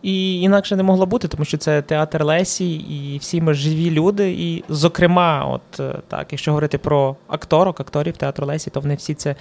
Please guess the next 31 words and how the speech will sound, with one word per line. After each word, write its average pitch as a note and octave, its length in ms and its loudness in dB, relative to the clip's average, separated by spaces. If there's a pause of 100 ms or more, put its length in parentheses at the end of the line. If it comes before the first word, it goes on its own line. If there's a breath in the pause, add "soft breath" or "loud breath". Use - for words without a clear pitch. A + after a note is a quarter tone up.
(360 loud breath)
передають, D#3+ 720 2
е, D3+ 360 4
завжди C#3 600 2 (240)
наживо, G3 640 4
завжди C#3 600 2
живо. F3 480 4 (420 loud breath)
І, F3+ 520 4
е, D#3+ 240 4
зрештою, E3+ 440 2
сам, E3+ 360 2
е, D3+ 400 2
театр E3 380 2
Лесі, D#3 440 0
він D3 160 0
ж - 160 -6
досі D#3 320 4
продовжує C#3+ 540 2
перебувати C#3+ 500 0
в - 20 -4
воєнному C#3+ 340 0
контексті. E3+ 500 0
В D3+ 40 2
них D3 180 0
навіть C#3 200 0
зараз, E3+ 440 2
е, D3 100 4
живуть, C#3+ 500 -2
е, C#3 160 0
переселенці D#3+ 640 0
внутрішні. F#3+ 680 0
Тобто, - 380 0